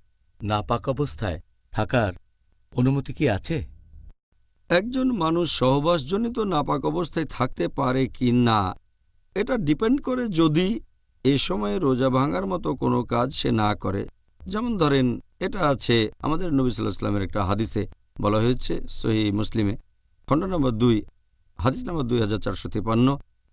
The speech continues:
Speaker 2: এখানে বলা হয়েছে যে উম্মে সালমা রাদিয়াল্লাহু আনহা,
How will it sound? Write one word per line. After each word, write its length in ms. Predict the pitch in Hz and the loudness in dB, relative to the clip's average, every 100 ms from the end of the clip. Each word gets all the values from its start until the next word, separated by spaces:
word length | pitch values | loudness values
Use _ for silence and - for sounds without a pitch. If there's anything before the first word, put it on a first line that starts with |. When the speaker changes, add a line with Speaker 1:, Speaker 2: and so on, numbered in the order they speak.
| - | -4
Speaker 2:
এখানে 220 | 110 117 | -2 0
বলা 220 | 107 127 | 2 2
হয়েছে 280 | 139 160 - 214 | 2 0 -2 -2
যে 160 | 180 156 - | -2 -4 -4
উম্মে 260 | 156 226 233 | -2 0 2
সালমা 400 | - 131 127 120 107 - | 2 2 4 2 0 -4
রাদিয়াল্লাহু 480 | 113 117 110 110 95 | -4 -2 0 -2 0
আনহা, 340 | 98 95 92 | 0 0 0